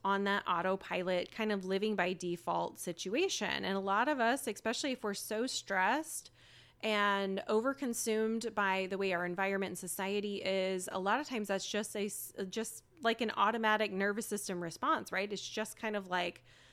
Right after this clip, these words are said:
that's just what gets us through. We don't need anything to be different because we're comfortable with the familiar.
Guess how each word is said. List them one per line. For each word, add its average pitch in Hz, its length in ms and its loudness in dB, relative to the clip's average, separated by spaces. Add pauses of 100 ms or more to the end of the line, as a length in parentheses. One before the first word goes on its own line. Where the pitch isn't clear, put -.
(140)
that's 208 240 2
just 220 240 -2
what 202 220 -2
gets 196 240 -4
us - 160 -8
through. 269 400 -2
We 208 160 -2
don't 269 280 -2
need 220 600 -2 (160)
anything 196 540 0
to - 120 -6
be 180 320 -8
different 220 580 -2 (460)
because 196 540 2
we're 190 220 -2
comfortable 208 960 2
with 202 180 -2
the 202 80 -4
familiar. 175 720 -4